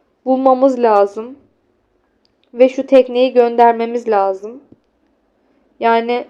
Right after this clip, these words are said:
tamam, bunları verelim. Bu sorun değil. İkişer tane de koyuyoruz. Yardım da isteyebilirim bu arada ama, e, X P ve altın kazanmak istiyorum.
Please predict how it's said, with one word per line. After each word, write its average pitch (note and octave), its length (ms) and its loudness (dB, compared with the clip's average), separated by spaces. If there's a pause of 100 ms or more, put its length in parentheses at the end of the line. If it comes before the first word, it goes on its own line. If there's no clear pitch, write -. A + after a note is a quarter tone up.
(140)
tamam, C#4+ 320 0
bunları C4+ 380 2
verelim. E4 460 4 (140)
Bu B3 120 -10
sorun D4 400 2
değil. C#4+ 360 2 (300)
İkişer D4+ 480 0
tane D4 220 0
de D4 100 2
koyuyoruz. C#4 360 0
Yardım C#4 420 4
da G#4 40 4
isteyebilirim G#3 760 0
bu A3 80 4
arada C#4+ 260 6
ama, F4+ 260 0 (280)
e, A#3+ 100 4
X - 260 -8
P F4+ 180 6
ve F#4+ 100 8
altın C#4+ 400 4
kazanmak C4+ 520 2
istiyorum. A3 640 0